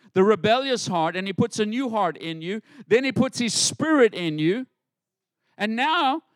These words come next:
you have the grace to do it. Where before you didn't want to do it because you had no ability to do it. It was too much work. But now it's easy.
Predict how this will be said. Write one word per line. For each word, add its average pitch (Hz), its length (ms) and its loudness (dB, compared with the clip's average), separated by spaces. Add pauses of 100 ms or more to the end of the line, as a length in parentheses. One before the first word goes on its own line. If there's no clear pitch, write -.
(100)
you 220 220 2
have 254 300 0
the 233 100 2
grace 285 880 0
to 226 140 -6
do 190 260 0
it. - 220 -10 (600)
Where 269 200 0
before 311 480 4
you 262 120 4
didn't 320 260 0
want 330 240 4
to 330 60 2
do 233 180 2
it 208 100 2
because 247 260 -4
you 262 80 2
had 269 140 0
no 285 200 2
ability 285 460 0
to 233 120 0
do 247 120 -2
it. 247 40 0
It 247 60 -2
was 240 160 -6
too 330 160 -6
much 294 220 -6
work. 302 480 0 (800)
But 208 100 -12
now 240 280 -2
it's 175 200 -6
easy. 175 400 -10